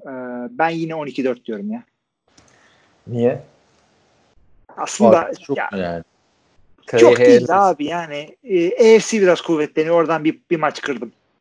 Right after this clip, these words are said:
Speaker 2: İyi, hadi bakalım. Ee,
Speaker 1: Evet.
Speaker 2: o zaman geçelim Division'ın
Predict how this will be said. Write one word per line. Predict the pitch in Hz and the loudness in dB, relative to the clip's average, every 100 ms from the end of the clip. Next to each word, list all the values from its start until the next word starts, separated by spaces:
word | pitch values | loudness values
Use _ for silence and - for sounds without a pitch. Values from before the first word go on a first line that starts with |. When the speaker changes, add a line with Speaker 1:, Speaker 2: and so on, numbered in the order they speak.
| _ _ - _ _ _ - - _ _ _ _ _ _ _ _ - | _ _ -20 _ _ _ -20 -20 _ _ _ _ _ _ _ _ -4
Speaker 2:
İyi, | 170 | 0
hadi | 175 160 175 | 2 4 2
bakalım. | 185 110 85 _ _ _ _ _ _ | 0 -4 -8 _ _ _ _ _ _
Ee, | |
Speaker 1:
Evet. | 117 104 104 101 101 101 101 98 98 95 | -16 -12 -10 -8 -6 -6 -6 -8 -10 -6
Speaker 2:
o | 131 | -2
zaman | 135 127 160 170 _ _ _ _ _ _ _ _ _ _ _ | 0 0 -2 -6 _ _ _ _ _ _ _ _ _ _ _
geçelim | 113 120 139 147 - _ _ 113 | -6 -2 -2 -4 -10 _ _ -8
Division'ın | 123 120 120 135 | -4 -4 -4 -8